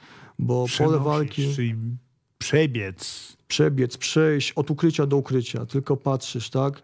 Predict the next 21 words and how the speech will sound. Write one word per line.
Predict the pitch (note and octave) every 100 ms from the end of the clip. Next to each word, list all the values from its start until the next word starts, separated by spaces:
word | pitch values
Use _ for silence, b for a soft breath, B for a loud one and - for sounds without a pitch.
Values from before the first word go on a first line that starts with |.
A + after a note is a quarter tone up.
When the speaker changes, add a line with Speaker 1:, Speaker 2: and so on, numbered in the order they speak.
| -
Speaker 2:
A |
co | A#2 F3
jest | E3 B2
ukryciem? | - G2 F#2 - G#2 A2+ C3+ - _ _ b b -
Speaker 1:
Ukryciem | B2+ C#3+ D#3+
Speaker 2:
Drzewo, | D3 E3 D#3+ D#3
Speaker 1:
może | D#3 D3 D3+
Speaker 2:
no. |
Speaker 1:
być, | D3+ D3 D#3
y, | D3+ D#3
jakaś, | E3 C#3+ D3 C3+
y, | D3+ D3+
lej | D#3+ C#3+ D3+ C#3+
po | D3
bombie, | C3 B2+ A#2 A#2
może | A#2+ C#3 C3+
być | C#3+ D3 -
jakiś | C#3 D3+ -
okop | - C#3 C3+ A#2 - C#3
po | B2+
drodze, | A#2+ A#2 A2 A#2+